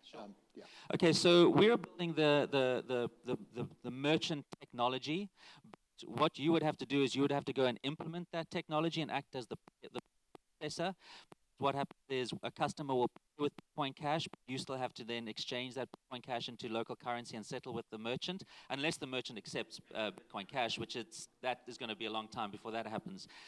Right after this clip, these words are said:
Speaker 1: So, uh, what you could do is you could take the tech, you could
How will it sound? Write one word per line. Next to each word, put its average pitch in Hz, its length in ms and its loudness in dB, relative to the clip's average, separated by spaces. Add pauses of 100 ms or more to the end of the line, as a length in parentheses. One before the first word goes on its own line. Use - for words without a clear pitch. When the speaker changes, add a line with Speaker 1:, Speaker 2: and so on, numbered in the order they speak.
(120)
Speaker 1:
So, 123 400 2
uh, 117 200 2
what 135 240 -2
you 160 140 0
could - 140 -8 (100)
do 135 60 0
is 117 100 -4
you 139 80 -6
could - 140 -12
take - 200 -20
the 135 60 -12
tech, - 320 -20 (420)
you 127 120 -2
could 151 140 -4